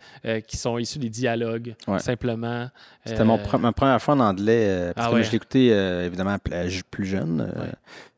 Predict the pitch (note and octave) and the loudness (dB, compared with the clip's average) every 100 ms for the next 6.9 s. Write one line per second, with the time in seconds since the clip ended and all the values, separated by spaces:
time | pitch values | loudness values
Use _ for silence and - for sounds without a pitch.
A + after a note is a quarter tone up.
0 | - F#2 G2 - G#2+ G#2+ G2 - D#3 - | -8 -4 -4 -6 -4 -4 -4 2 2 2
1 | - A2+ A2 A#2+ - _ - - - - | -2 0 0 -2 -4 _ -8 -8 -6 -2
2 | A2+ C#3 D#3 C#3 - D#3 A2 G2+ A#2+ A2 | 0 2 2 2 0 0 0 0 0 -2
3 | G2+ - A2+ G#2 G2 - A2 G#2+ G2+ G2 | -4 -6 -6 -4 -6 -6 -6 -4 -2 -2
4 | F#2+ F#2+ F#2 F#2 - A2 G#2+ A2+ G2+ - | -2 -2 -4 -8 -4 0 2 4 2 0
5 | A2+ - F#2+ - G2+ G#2 G2+ _ _ - | -2 0 0 0 0 -4 -6 _ _ -20
6 | _ - F#2+ F#2 F2 F2 F#2 F#2 | _ -8 -4 -2 -2 -4 -4 -6